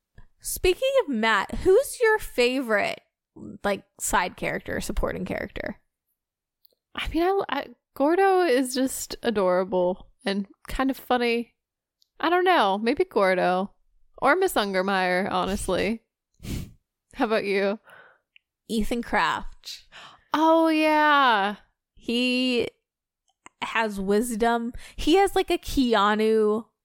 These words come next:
Speaker 1: wisdom.
Speaker 2: Yeah, he does.
Speaker 1: He loves spaghetti.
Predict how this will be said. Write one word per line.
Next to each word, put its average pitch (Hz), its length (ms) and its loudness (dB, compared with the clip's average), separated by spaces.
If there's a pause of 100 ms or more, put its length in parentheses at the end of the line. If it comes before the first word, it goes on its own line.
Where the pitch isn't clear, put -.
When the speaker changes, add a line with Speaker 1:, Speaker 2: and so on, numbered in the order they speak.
(320)
Speaker 1:
wisdom. 208 680 -2 (1040)
Speaker 2:
Yeah, 202 460 0
he 247 160 0
does. 233 640 0
Speaker 1:
He - 140 -6
loves 240 240 0
spaghetti. 214 760 -2